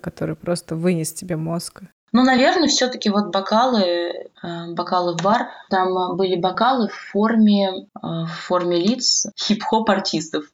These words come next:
Speaker 2: Но я сама виновата, я сама ребятам предложила идею такую вот странную, там,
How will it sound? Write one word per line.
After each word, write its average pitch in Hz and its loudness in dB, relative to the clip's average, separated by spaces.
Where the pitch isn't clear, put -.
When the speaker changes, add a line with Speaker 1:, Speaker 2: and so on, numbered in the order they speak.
Speaker 2:
Но 233 8
я 262 4
сама 269 4
виновата, 208 4
я 190 4
сама 208 4
ребятам 185 0
предложила 175 0
идею 226 2
такую 156 -8
вот 151 -8
странную, 165 0
там, 151 -6